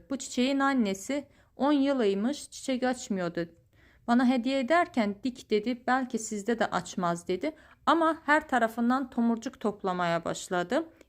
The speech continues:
Bir yıl olmadı ben dikeli. Hepsi doğru bakımların sayesinde. Bu saksım kırmızı yılbaşı çiçeğim. Bu da tomurcukları yok ama yaprak diplerinden kökleri aktifleşmeye başladı.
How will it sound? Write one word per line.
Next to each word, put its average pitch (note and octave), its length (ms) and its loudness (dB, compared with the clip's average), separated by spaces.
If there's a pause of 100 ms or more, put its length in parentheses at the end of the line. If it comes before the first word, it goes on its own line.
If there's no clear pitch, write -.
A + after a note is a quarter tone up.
(120)
Bir D#4+ 140 6
yıl D4+ 260 4
olmadı A3 600 2
ben F#3 300 -4
dikeli. G3+ 500 -4 (680)
Hepsi F4 460 2
doğru D#4 360 4
bakımların C4+ 540 0
sayesinde. G3 1000 -2 (460)
Bu F#4+ 80 4
saksım D4+ 640 0 (160)
kırmızı A#3+ 440 2
yılbaşı F#3+ 460 0
çiçeğim. G3+ 580 -2 (460)
Bu B3 120 -2
da - 280 2
tomurcukları A#3 720 2
yok F#4+ 240 0
ama G3 240 0 (240)
yaprak A#3+ 440 0
diplerinden G#3 680 0
kökleri A3 480 0
aktifleşmeye G#3 880 -2
başladı. D#3+ 560 -4